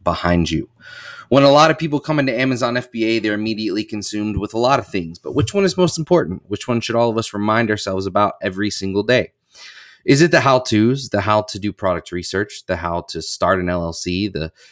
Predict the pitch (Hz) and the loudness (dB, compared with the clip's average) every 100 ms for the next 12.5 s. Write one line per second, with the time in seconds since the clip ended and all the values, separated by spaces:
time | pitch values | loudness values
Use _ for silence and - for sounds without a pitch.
0 | _ - 147 175 131 139 - 123 120 123 | _ -2 4 4 6 4 4 2 2 2
1 | 107 101 107 95 - 87 87 85 - 82 | 0 0 0 -2 -4 -8 -8 -8 -6 -8
2 | 98 71 87 87 - - 123 123 110 92 | -8 -6 -6 -6 -8 -2 0 2 2 2
3 | 92 98 - 104 82 90 92 87 - 87 | 4 2 2 2 2 -2 -4 -12 -10 -6
4 | 92 101 101 90 92 92 - 104 101 101 | -2 -2 -2 -2 -2 -4 -2 -2 0 0
5 | 95 95 82 90 92 - 95 90 _ - | 0 0 0 -2 -2 -2 -4 -6 _ -20
6 | _ - 104 135 127 - 131 110 190 165 | _ -4 2 4 4 4 2 2 4 6
7 | 127 104 85 - 104 123 113 104 120 107 | 6 4 0 -2 -2 -4 -8 -8 -8 -6
8 | 95 87 87 73 85 98 101 98 98 - | -6 -6 -8 -8 -10 -6 -6 -6 -8 -12
9 | - 117 - - 170 - 127 98 85 87 | -6 -4 -2 2 2 2 -2 -2 -4 -8
10 | 98 92 - - 85 - 82 92 78 78 | -6 -8 -8 -14 -12 -10 -10 -10 -10 -12
11 | 73 _ _ _ _ 110 131 135 135 147 | -18 _ _ _ _ -2 0 2 0 -2
12 | 147 123 117 139 101 | -2 -2 0 0 0